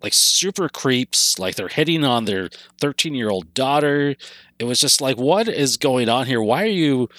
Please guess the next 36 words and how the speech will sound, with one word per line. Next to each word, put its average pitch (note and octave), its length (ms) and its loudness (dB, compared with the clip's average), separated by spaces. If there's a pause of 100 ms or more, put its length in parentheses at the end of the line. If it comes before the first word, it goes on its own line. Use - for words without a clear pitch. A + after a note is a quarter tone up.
(280)
why E3 220 0
are A3 40 2
you G3 280 2
depicting D3+ 600 0
these A2 240 2
locals B2 400 0
like G2+ 280 0
this? A2 180 0
Do A#2+ 160 -4
they B2 100 2
have B2 220 0
to A3 80 -2
be G3 100 -2
evil? G3 280 0
I E3 80 6
thought - 180 -4
there B3 100 2
was G#3 120 2
a C3 60 2
megalodon B2 920 2 (300)
that C#3 160 2
is C3+ 160 2
the B2+ 240 2
villain C3+ 360 4
of G#2 120 2
this G#2+ 160 0
movie. A2 320 2
Why A#2 200 2
do D#3+ 120 0
we C#3+ 100 2
need C3+ 220 0
to G#2 260 -2 (420)
villainize B2+ 520 4
the G2 60 -2
locals G#2+ 460 0
here?" E2+ 360 -6